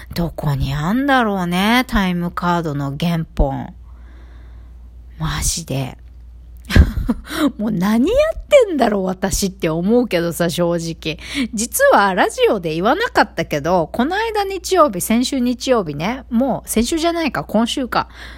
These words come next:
今週の日曜日、去った日曜日ですよ、直近の。実は日曜日の朝も九時前ぐらいかな。私、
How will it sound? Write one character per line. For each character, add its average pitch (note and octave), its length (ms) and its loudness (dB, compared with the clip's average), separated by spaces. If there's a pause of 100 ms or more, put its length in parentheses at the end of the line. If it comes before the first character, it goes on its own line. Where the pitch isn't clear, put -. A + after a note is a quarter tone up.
(200)
今 C#4 240 2
週 C#4+ 180 -2
の B3+ 120 0
日 A3 340 -4
曜 A3 160 2
日、 E3 160 -8
去 - 200 2
っ - 60 -8
た E3 120 -4
日 E3 320 -4
曜 C4 120 4
日 G3 80 -6
で D3+ 120 -2
す - 100 -4
よ、 C#3 60 -2
直 D#3 220 -2 (100)
近 F#3 240 -2
の。 G3 220 -2 (380)
実 A3+ 240 -2
は E4 60 4
日 A3 320 0
曜 B4+ 180 6
日 F4 120 0
の E3+ 200 0
朝 E4 280 2
も F#3 420 2
九 G3 100 -6
時 A3+ 140 2
前 G4+ 240 0
ぐ G3+ 140 2
ら F3 100 0
い F3 60 -8
か D#3 100 -4
な。 G3+ 280 0 (280)
私、 F3+ 320 -4